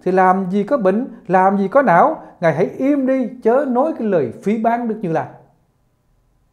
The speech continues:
Chúng ta thấy phản ứng của Bồ Tát Di Ma Cật rất là quyết liệt, và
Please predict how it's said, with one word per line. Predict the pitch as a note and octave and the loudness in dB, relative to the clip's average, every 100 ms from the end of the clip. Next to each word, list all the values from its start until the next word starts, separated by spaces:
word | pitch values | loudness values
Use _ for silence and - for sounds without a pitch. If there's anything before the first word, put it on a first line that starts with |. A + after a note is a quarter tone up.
| _ _ _ _ _ _ | _ _ _ _ _ _
Chúng | A#3 | 0
ta | G#3+ | 2
thấy | D#3 F3+ A3 - - | 2 2 0 -4 -14
phản | - F3 A3 | 0 2 2
ứng | C#4+ C#4+ | -2 -4
của | A3 E3+ D#3+ F3 A3 B3 - - _ | -2 2 4 6 4 0 -8 -20 _
Bồ | F3+ D3+ | -2 -2
Tát | C#3 G3+ E3+ | 2 0 0
Di | F3+ | -2
Ma | E3+ D#3+ | -2 -2
Cật | C#3+ C3+ - _ - | -4 -6 -14 _ -14
rất | D#3+ F3 | -4 -4
là | F3 C3 B2+ C3 | -2 -4 -4 -6
quyết | B3 C#4+ | -6 -4
liệt, | F3 - - _ _ _ _ _ _ _ - | -4 -6 -16 _ _ _ _ _ _ _ -14
và | D#3 E3+ D#3 D3 C#3+ | -2 2 2 0 -4